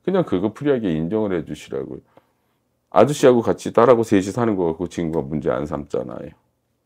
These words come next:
왜? 그걸 알고 만난 거니까. 그러니까 우리 기주님이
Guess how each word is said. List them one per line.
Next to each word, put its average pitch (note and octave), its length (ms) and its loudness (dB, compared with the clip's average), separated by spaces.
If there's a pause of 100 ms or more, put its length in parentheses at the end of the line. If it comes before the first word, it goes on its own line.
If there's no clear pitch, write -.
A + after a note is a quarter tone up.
(880)
왜? E2 260 2 (100)
그걸 A#2+ 300 0
알고 D2+ 260 -2
만난 B1 360 -6
거니까. C#2+ 380 -12 (2000)
그러니까 G2 240 0
우리 F#2 240 -2
기주님이 F#2 880 -2